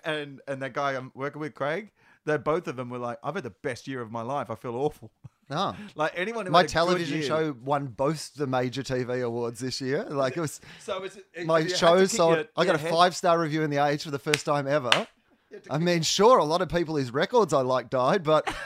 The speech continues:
Speaker 2: I still own their records. <laughs>
Speaker 1: I, I had a joke that I've had to, like, so commit to, like, I really want this to be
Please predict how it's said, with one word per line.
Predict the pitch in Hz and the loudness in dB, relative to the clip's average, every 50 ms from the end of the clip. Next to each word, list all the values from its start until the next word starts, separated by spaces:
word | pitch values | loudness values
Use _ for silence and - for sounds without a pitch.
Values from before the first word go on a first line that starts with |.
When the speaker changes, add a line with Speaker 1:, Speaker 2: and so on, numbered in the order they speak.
| - - | -2 4
Speaker 2:
I | 143 170 | 6 6
still | 185 - - 202 196 185 | 6 6 6 6 8 8
own | 175 175 180 | 8 8 6
their | 180 170 156 139 | 4 2 0 2
records. | 131 151 196 202 - 139 120 135 - 180 - - - - _ _ - - _ _ _ _ _ - | 2 2 0 0 0 -2 -2 -2 -2 -4 -6 -10 -12 -14 _ _ -20 -20 _ _ _ _ _ -10
<laughs> | - - - - - - - - - - - - - - - - - - - - - - | -8 -8 -8 -10 -12 -12 -12 -12 -10 -10 -12 -12 -12 -14 -16 -16 -16 -18 -20 -20 -14 -8
Speaker 1:
I, | 160 190 190 - - - 285 - - - - | -4 -4 -4 -4 -4 -12 -16 -16 -16 -18 -6
I | - 165 170 | -2 -2 0
had | 165 180 185 | 2 2 0
a | 202 202 | 0 -2
joke | 175 - 196 185 185 180 - - | -4 -4 -2 -2 -2 -2 -4 -6
that | 147 143 | -4 -2
I've | 147 147 135 | -2 -2 -2
had | 156 160 - | -4 -8 -6
to, | - 156 | -8 -6
like, | 139 135 135 131 110 - | -4 -4 -6 -6 -8 -14
so | - - 151 151 165 160 | -8 -4 -4 -4 -4 -4
commit | - - 165 151 156 160 - _ - | -10 -12 -12 -10 -10 -12 -12 _ -12
to, | 160 147 135 | -12 -10 -8
like, | 131 120 123 123 - | -6 -8 -8 -4 -4
I | 120 | -6
really | 127 123 123 143 143 139 139 143 | -6 -6 -6 -8 -8 -6 -8 -10
want | 123 123 131 131 131 139 | -12 -10 -10 -10 -10 -10
this | 127 135 - - | -14 -16 -16 -16
to | 123 | -20
be | 113 127 | -20 -20